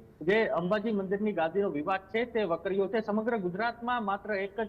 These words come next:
ચર્ચા હાલ તો ચાલી રહી છે, ત્યારે ગઈકાલે પણ ગિરીશ કોટેચા જે ડેપ્યુટી મેયર હતા, અ, જે, અ, પૂર્વ ડેપ્યુટી મેયર, તેમના દ્વારા જે આક્ષેપો છે કેટલાક મહેશગીરી બાપુ સામે કરવામાં આવ્યા હતા.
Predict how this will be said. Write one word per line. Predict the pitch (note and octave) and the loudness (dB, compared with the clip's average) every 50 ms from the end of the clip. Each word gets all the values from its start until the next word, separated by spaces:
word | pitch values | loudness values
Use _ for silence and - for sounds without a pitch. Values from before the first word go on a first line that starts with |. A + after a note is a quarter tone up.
| A3 - | -2 -4
ચર્ચા | G3+ F#3+ F#3+ - G#3 G3 | -4 -4 -2 -2 -2 0
હાલ | F3 E3+ F3 | 0 -2 -2
તો | - G3+ | -4 -4
ચાલી | F#3 F3+ D#3+ E3 F3+ F3+ | -2 -2 0 0 0 0
રહી | F3+ F3+ F3+ | 0 0 0
છે, | F3+ A3+ G#3 | -2 -4 -4
ત્યારે | G#3 G#3 G#3 G#3+ A3+ A3+ A3+ - - - - - | -2 -2 -2 0 0 -2 -2 -4 -10 -16 -12 -6
ગઈકાલે | F3 D#3 F#3 G3+ G3+ - A#3 A3+ B3 A#3+ | -4 -2 -2 -2 -2 -2 -2 -2 -2 -2
પણ | A#3 B3+ A#3+ G#3+ | -4 -6 -6 -4
ગિરીશ | F#3+ G#3+ G#3+ A3 A3 - | -4 -4 -4 -4 -4 -4
કોટેચા | G#3 G3+ G3+ A3 G#3+ G#3+ A3+ A3+ | -4 -4 -2 -2 0 2 2 2
જે | G3+ G3+ G#3+ G3+ | 2 2 0 0
ડેપ્યુટી | F3+ F3+ F3 - A3+ G#3+ - A#3 | 0 0 -2 -2 -6 -4 -2 0
મેયર | A3 G#3 G#3 G#3 G#3 F#3+ | 2 4 4 4 4 2
હતા, | G3 G3 - G#3 G#3 A3 A3 - - - - - | 0 0 2 2 2 2 0 -2 -8 -14 -6 -2
અ, | F3 F3+ | 0 0
જે, | F#3 F3+ F#3 G#3 G#3 F#3 | 0 0 -2 -2 0 0
અ, | C#3+ E3+ F#3 | 0 0 -2
પૂર્વ | F3+ - G3 G3+ A3+ A#3 | -2 -2 0 0 0 0
ડેપ્યુટી | A3 G#3 G#3 G#3 A3+ A3 A3 A3+ G#3+ | 0 0 0 -2 -2 -2 0 0 2
મેયર, | G#3 G#3 G#3 A3 G#3 | 2 2 2 0 0
તેમના | G#3+ G#3 G#3 G#3+ G#3+ G#3 | 0 -2 -2 0 -2 0
દ્વારા | G3+ G#3+ G#3 G#3 | 0 0 0 0
જે | G3+ G#3 | 0 -2
આક્ષેપો | F#3+ F3+ F3+ - - A3+ G#3+ - G#3+ | -2 -2 -4 -4 -6 -8 -6 -6 -6
છે | G3+ A3+ A3 | -4 -4 -4
કેટલાક | G#3+ G#3+ G3+ G3+ G#3+ G#3+ G#3 G#3 | -2 -2 -2 0 0 0 0 0
મહેશગીરી | F3+ F#3 G3 G3 G3 G3 G#3+ G#3 A3 A3 | 0 0 0 0 0 2 2 4 4 4
બાપુ | F#3+ F#3+ F#3 - G#3 | 2 0 0 0 -2
સામે | G3+ G#3 G3+ G#3 G#3 | 0 0 0 0 0
કરવામાં | G3+ F#3 F3+ F#3 G3 G3 G3+ G3 | 0 0 2 2 2 4 4 2
આવ્યા | G3+ G#3 G#3+ G#3+ | 2 2 0 0
હતા. | G#3 A3+ A#3 C#4 - | 0 0 0 -2 -2